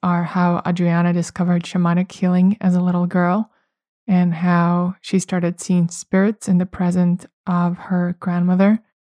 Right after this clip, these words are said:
being a messenger for plants, how her private practice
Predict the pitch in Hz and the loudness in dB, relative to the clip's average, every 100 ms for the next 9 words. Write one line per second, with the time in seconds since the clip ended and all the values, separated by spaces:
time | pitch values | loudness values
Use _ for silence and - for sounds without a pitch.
0 | _ _ _ _ - 196 208 214 190 175 | _ _ _ _ 4 8 8 6 4 4
1 | 180 - 190 185 180 175 - 170 - - | 0 2 4 6 4 2 -2 -6 -8 -4
2 | 180 175 202 208 - - _ _ _ _ | -2 0 0 -2 -6 -18 _ _ _ _
3 | _ - 185 180 190 - 180 180 196 - | _ 0 2 4 0 0 0 2 0 0
4 | 170 170 - 175 170 - | -2 -2 -2 -2 -2 -8